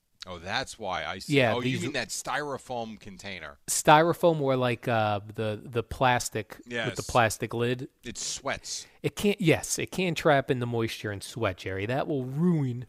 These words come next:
Speaker 2: ruin your French fries.
Speaker 1: Well, see, I'm, I'm an expert with this because traveling with Rutgers as much as I've had the last four years, we always
Speaker 2: Yeah.
Speaker 1: get, like, the post-game meal ordered.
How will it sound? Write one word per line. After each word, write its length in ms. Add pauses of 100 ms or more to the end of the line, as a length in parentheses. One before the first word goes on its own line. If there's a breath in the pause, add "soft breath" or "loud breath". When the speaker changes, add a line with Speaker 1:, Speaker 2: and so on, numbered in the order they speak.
Speaker 2:
ruin 580
your 160
French 340
fries. 580
Speaker 1:
Well, 180
see, 200
I'm, 160
I'm 240
an 60
expert 340
with 140
this 180
because 640
traveling 400
with 140
Rutgers 420
as 100
much 220
as 40
I've 120
had 240
the 80
last 300
four 200
years, 300
we 80
always 120
Speaker 2:
Yeah. 100
Speaker 1:
get, 100
like, 160
the 80
post-game 580
meal 300
ordered. 400